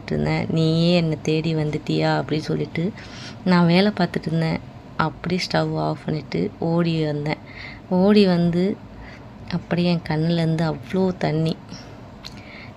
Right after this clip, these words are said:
கண்ணீர் விட்டேன், கதறினேன், அழுதேன். அப்படியே ஒரு வீடியோவும் எடுத்தேன். இது எனக்கான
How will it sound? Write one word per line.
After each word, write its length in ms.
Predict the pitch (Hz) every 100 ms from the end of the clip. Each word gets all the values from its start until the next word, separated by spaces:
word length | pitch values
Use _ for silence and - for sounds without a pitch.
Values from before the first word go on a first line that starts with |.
| -
கண்ணீர் 420 | 180 175 180 175
விட்டேன், 460 | 165 - 160 156 - - -
கதறினேன், 680 | 170 160 170 170 160 156 160 -
அழுதேன். 560 | 160 156 160 151 156 156 - - - -
அப்படியே 360 | 156 - 160
ஒரு 200 | 160 156 151
வீடியோவும் 580 | 156 156 151 156 156 143
எடுத்தேன். 300 | - 160 - - - - - - - - - - - - - - - -
இது 180 | 190 180
எனக்கான 800 | 170 170 165 - 170 165 180